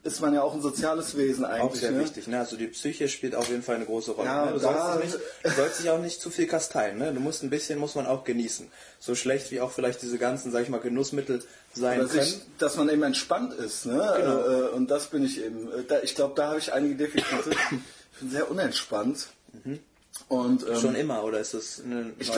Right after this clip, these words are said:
Speaker 1: glaub, eigentlich
Speaker 2: Entwicklung?
Speaker 1: schon immer. Nur wenn ich, äh, besoffen bin, dann entspanne ich mich. Nur ich kann ja nicht ständig besoffen sein. Und das ist natürlich irgendwie so ein Problem, ja.
Speaker 2: Okay,
Speaker 1: Und
Speaker 2: ja.
Speaker 1: das wird auch langsam in meinem Bekanntenkreis irgendwie zur Kenntnis genommen.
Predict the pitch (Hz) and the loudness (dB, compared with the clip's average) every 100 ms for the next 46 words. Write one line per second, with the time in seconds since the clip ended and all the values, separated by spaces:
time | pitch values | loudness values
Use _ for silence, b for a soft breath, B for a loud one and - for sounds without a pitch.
0 | 127 139 131 127 - 147 139 131 123 127 | 2 2 2 2 2 2 2 2 2 4
1 | 135 135 - 139 127 120 131 123 156 185 | 4 2 2 2 2 0 -4 0 0 2
2 | 139 135 147 139 127 - 165 156 135 131 | 2 4 4 2 0 0 0 0 2 0
3 | - 139 139 120 - 156 143 131 156 147 | 0 0 2 0 -2 0 2 2 0 0
4 | - 127 170 180 117 107 101 B B B | -2 0 0 0 0 0 -2 B B B
5 | B 131 120 143 143 - 143 151 139 - | B -8 0 2 2 -2 -2 0 -2 2
6 | 139 139 131 127 123 131 151 120 107 117 | 4 4 4 2 0 2 4 2 0 0
7 | 151 139 117 123 120 143 139 123 120 135 | 0 0 0 0 -2 0 0 2 2 2
8 | 147 131 123 127 127 123 160 147 131 123 | 2 2 2 2 2 0 -4 -4 0 0
9 | 120 123 123 - 123 156 139 - 120 113 | 0 -2 -2 -4 -6 -4 -4 -6 -6 -2
10 | 143 | -2